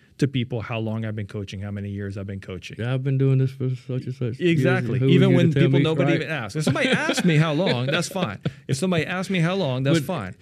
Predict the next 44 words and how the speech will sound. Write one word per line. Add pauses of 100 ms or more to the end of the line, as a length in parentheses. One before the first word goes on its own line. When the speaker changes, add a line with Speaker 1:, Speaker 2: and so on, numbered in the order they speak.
Speaker 2:
but
Speaker 1:
But
Speaker 2:
you'll
Speaker 1:
without
Speaker 2:
be,
and
in
anger
and
frustration,
we,
we
speak
on
our
pride.
We
try
to
build
ourselves
up.
Speaker 1:
Yeah, (160)
yeah.
Speaker 2:
Right.
Speaker 1:
Oh,
yeah.
I
was, (320)
uh,
very
big
on
that.
Yeah,
Speaker 2:
Right.
Speaker 1:
yeah.
So (260)
unless
I
was
asked
about
it,